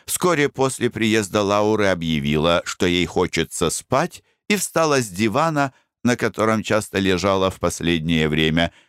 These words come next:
Причём Лаура сидела подле неё с работой или книгой.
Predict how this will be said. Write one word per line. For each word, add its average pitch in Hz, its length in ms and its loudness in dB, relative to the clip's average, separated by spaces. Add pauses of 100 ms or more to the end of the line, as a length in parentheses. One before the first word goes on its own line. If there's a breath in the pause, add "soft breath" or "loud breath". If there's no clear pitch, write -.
(280 soft breath)
Причём 131 360 0
Лаура 131 460 0
сидела 117 520 0
подле 107 400 -2
неё 104 400 2
с - 120 -12
работой 90 580 0 (100)
или 92 260 0
книгой. 78 680 0